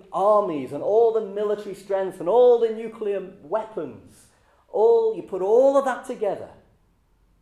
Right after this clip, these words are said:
it would still be far less than the power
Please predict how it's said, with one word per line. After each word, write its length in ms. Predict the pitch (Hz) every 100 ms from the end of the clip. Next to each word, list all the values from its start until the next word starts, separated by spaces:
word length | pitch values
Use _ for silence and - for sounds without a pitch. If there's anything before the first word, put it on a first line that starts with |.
| _ _ _ _ _
it 160 | - 147
would 120 | 170
still 380 | - - 226 214
be 180 | 170 139
far 840 | - - - - 233 226 233 220
less 720 | 202 170 131 - - - _ _ _ _ _ _ _ _ _ -
than 140 | 139
the 80 | 131
power 560 | - - 135 120 90